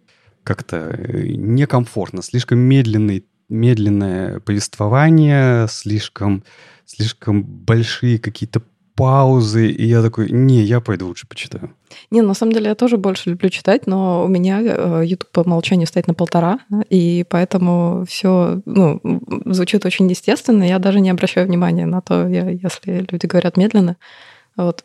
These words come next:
Speaker 2: Но мне, м, просто именно очень сильно понравилось, что ты просто начинаешь сессию с того, как ты починил баг. Это, ну, точнее, не, не ты, естественно, а команда, но, блин, это настолько мило. Я прям фыркнула.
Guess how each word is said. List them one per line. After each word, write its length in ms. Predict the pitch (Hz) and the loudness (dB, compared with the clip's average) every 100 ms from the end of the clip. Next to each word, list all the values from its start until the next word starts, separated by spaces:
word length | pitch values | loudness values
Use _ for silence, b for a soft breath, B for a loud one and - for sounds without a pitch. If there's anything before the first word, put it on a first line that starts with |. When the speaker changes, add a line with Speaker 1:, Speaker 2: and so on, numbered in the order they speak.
| _ | _
Speaker 2:
Но 340 | 180 202 190 185 | 0 2 2 2
мне, 360 | 196 196 202 | 2 2 2
м, 640 | 220 196 196 196 - - - | 0 -2 -4 -10 -12 -12 -4
просто 640 | - 190 - 185 180 175 | -4 -4 -2 0 0 0
именно 400 | 175 202 190 185 | 0 2 2 2
очень 220 | 185 190 - | 2 0 -4
сильно 180 | 190 | -6
понравилось, 480 | 185 170 165 214 180 | -2 -4 -2 -2 -2
что 460 | - - 170 170 165 | -2 -2 0 0 0
ты 140 | - | -4
просто 420 | 170 160 185 - 180 | -4 -4 -4 -4 -6
начинаешь 520 | 160 160 147 165 - | -4 -4 -2 -2 -4
сессию 360 | 156 151 - | -4 -6 -8
с 60 | 156 | -8
того, 400 | - 160 165 180 | -4 -2 0 -2
как 200 | - - | -6 -16
ты 120 | - | -12
починил 440 | 165 - - 160 156 | -6 -2 0 2 0
баг. 460 | 139 131 - - _ _ _ _ _ | 0 -2 -4 -8 _ _ _ _ _
Это, 440 | 175 - 214 254 247 - | -4 0 2 2 -2 -8
ну, 320 | 208 214 202 | -2 4 4
точнее, 260 | 175 - 196 | 2 0 2
не, 220 | 180 170 | 4 4
не 140 | 170 | 4
ты, 240 | 165 302 269 | 2 2 2
естественно, 420 | - - 156 165 | 2 0 0 0
а 40 | |
команда, 400 | 151 156 214 247 | 2 2 4 4
но, 200 | 165 160 | 4 2
блин, 340 | 180 185 175 156 | 0 0 2 2
это 220 | 170 175 | 0 -2
настолько 600 | 170 170 165 185 175 175 | -2 -4 -4 -4 -4 -2
мило. 380 | 160 170 175 165 _ _ _ | 0 2 0 -4 _ _ _
Я 220 | 180 175 | -4 -2
прям 200 | 170 180 170 | -2 -6 -6
фыркнула. 480 | - 160 - 170 | -4 -4 -2 -4